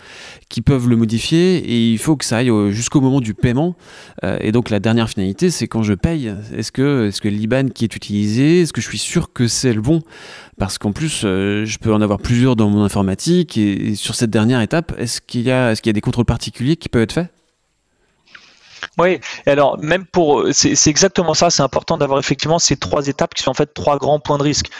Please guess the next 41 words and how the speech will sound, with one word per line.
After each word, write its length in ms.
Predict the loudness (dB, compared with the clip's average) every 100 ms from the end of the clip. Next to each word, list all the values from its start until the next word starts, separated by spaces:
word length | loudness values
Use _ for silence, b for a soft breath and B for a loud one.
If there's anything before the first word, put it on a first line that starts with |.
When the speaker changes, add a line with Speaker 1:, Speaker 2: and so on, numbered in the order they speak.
| B -2
Speaker 2:
Euh, 320 | 0 0 -2 -4
là, 460 | -4 2 4 2 2
il 60 |
y 80 | 0
a, 60 | 0
il 60 |
y 40 | 2
a 60 |
un 80 | 0
point 200 | 2 0
qu'on 140 | 0
n'a 100 | -2
pas 120 | 0 0
abordé, 340 | 0 0 0
c'est 140 | 0
effectivement 540 | -2 -2 -6 -2 -2 -2 B B -12
le 120 | -8
sujet 360 | -4 2 2
de 60 | 2
la 80 | -2
fraude. 400 | -2 0 0 -2 B B B B -4
Euh, 300 | 0 0 -2
s'il 260 | -2 0 4
y 80 | 4
a 40 |
de 40 | 4
la 80 |
fraude 260 | 0 0 0
au 60 | 2
virement, 540 | 2 2 2 2 0
s'il 220 | -2 2
y 40 | 2
a 80 |
de 80 | 4
la 240 | 4 4 2
fraude 320 | 0 2 2
aux 60 | 0
faux 160 | -4
fournisseurs, 500 | -4 -4 -2 0 0
et 40 | -2
cetera, 440 | -4 0 0 -2